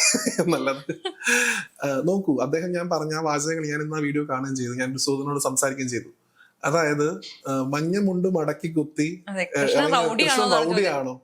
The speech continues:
Speaker 1: എന്ന് അദ്ദേഹം പറയുന്നു. അദ്ദേഹം അല്ലല്ലോ ഗുരുവായൂരപ്പന് കോസ്റ്റ്യൂം ഡിസൈൻ ചെയ്യുന്ന വ്യക്തി അല്ലേ?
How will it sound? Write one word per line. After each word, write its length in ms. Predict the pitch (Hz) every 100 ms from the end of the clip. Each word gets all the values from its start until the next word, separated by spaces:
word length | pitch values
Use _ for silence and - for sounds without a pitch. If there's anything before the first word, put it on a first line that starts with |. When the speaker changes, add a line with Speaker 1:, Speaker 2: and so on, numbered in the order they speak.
| -
Speaker 1:
എന്ന് 120 | 139
അദ്ദേഹം 380 | - 131 143 139
പറയുന്നു. 340 | 127 117 113 _ _ _ _ _ _ -
അദ്ദേഹം 280 | 123 160
അല്ലല്ലോ 320 | 202 190 196 185
ഗുരുവായൂരപ്പന് 480 | 156 156 156 156
കോസ്റ്റ്യൂം 340 | 156 139 - 147
ഡിസൈൻ 220 | 135 151
ചെയ്യുന്ന 260 | 147 139 139
വ്യക്തി 380 | 127 - 104 - _
അല്ലേ? 160 | 131